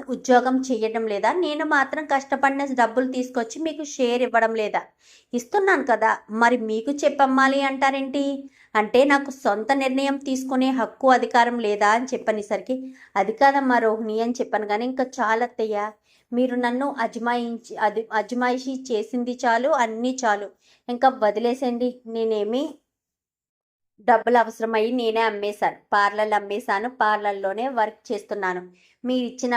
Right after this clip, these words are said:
బంగారపు నగలు కూడా అమ్మేశాను" అని చెప్పనేసరికి, "ఏంటండి ఇది?" అని చెప్పాను. కానీ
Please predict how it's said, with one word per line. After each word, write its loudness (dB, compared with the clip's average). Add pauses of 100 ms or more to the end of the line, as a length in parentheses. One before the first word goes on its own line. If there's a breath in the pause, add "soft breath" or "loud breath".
(100)
బంగారపు 0 (160)
నగలు -2
కూడా 2
అమ్మేశాను" -2
అని -4
చెప్పనేసరికి, -6 (220)
"ఏంటండి -4
ఇది?" -8
అని -4
చెప్పాను. -6
కానీ -6